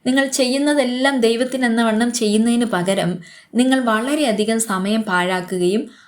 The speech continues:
ആവശ്യമായ കഴിവുകളും അറിവും അനുഭവവും വികസിപ്പിക്കപ്പെടാതെ പോവുകയും ചെയ്യുന്നു.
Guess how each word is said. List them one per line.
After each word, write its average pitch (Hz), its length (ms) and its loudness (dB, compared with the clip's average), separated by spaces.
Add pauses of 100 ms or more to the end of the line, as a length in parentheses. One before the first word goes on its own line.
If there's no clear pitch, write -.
(120)
ആവശ്യമായ 214 680 2
കഴിവുകളും 202 880 0
അറിവും 196 580 0
അനുഭവവും 196 640 -2
വികസിപ്പിക്കപ്പെടാതെ 220 1080 0
പോവുകയും 170 560 0
ചെയ്യുന്നു. - 380 -6